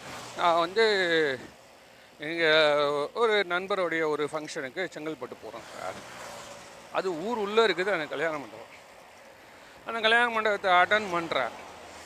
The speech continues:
பத்தரை மணிக்கு போறேன். பன்னெண்டரை மணிக்கு வெளில வரேன் சார். வெளியில வந்து கார் எடுக்க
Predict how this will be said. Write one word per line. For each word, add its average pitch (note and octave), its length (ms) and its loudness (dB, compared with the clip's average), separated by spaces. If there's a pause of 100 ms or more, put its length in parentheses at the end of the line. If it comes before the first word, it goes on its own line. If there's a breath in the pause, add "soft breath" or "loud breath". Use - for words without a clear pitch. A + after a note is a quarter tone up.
(180)
பத்தரை D3+ 300 -4
மணிக்கு E3 320 -4
போறேன். D#3+ 300 2 (1900)
பன்னெண்டரை F#3 320 2
மணிக்கு E3 340 -2
வெளில D#3 280 -2
வரேன் C3 60 -10
சார். F2+ 240 -12 (1300)
வெளியில G#3+ 380 2
வந்து F3 280 -2
கார் F3 400 4
எடுக்க D#3 340 -2